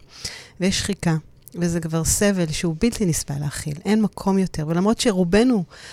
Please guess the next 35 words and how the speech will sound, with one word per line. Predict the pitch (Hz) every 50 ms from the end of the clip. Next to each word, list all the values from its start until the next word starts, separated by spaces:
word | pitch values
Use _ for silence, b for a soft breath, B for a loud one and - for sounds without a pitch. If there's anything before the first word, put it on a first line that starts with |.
| B B -
רוצים | 175 185 196 - - - 285 311 339 320 262 -
לעשות | 202 185 175 - - 175 -
את | -
השינוי, | - - - 170 160 160 156 156 151 165 175 -
עדיין | 180 156 - 160 175 196 214 233 262 262 - _ _
נשארים | 175 151 - - 156 147 156 147
במקום. | 143 151 147 147 - - - 151 147 151 143 B B B B B B B B B -
עדיין | 170 151 170 180 190 202 226 226
זה | 170 170 160
מפחיד. | 151 - - - - 160 147 143 143 B B B B B B -
ואיך | 202 208 -
זה | - 269
יכול | - - - 247
להיות? | 247 254 247 254 240 196 -
איך | - 202 -
זה | - 277
יכול | - - 277
להיות | 269 285 -
שאנחנו | - 254 220 - - 208 190 - - -
לא | 202 220 254
מרוצים, | 294 262 269 - - - 208 185 175 202 233 - - - - - - - _ _
ולא | 180 175 170 180 175 175 175 175 170 - - - - 196 190 277 -
טוב | - 226 202 180 190
לנו, | 185 180 180 175 190
או, | 202 - 196 196 - - _ -
את | - -
יודע, | 190 185 - -
אתם | - 190 180
יודעים | 170 165 190 226 262
מה? | 269 240 B B B -
יש | 233 277 285
גם | 320 339 294
דברים | 240 220 220 247 262
טובים, | 254 - 202 214 240 214
אבל | 165 165 180